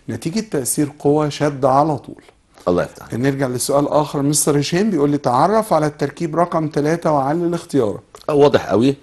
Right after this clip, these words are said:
Speaker 2: صخور الحائط، أنا عندي فالق عادي زي ما اتفقنا، فالق عادي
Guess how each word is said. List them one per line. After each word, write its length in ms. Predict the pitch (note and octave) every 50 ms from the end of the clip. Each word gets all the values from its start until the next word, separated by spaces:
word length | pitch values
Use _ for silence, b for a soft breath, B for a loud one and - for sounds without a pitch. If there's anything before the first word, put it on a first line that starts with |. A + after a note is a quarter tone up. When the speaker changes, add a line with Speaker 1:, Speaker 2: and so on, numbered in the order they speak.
| b b b b
Speaker 2:
صخور 260 | - - - B2 A#2+
الحائط، 320 | A2 A#2 A#2 G#2+ - - - -
أنا 100 | F#2 F#2+
عندي 200 | G2 G#2+ A2 A2
فالق 280 | - A#2 A2 A2 - G#2+
عادي 260 | G#2+ G2 E2 D#2 D2+ - -
زي 100 | - E2
ما 40 | E2+
اتفقنا، 400 | E2+ - F#2 - - D2+ C#2 B1+ - b b b b b b _
فالق 340 | - E2+ F#2 - G3+ - G#2
عادي 300 | G#2+ G#2+ F#2+ D#2+ D2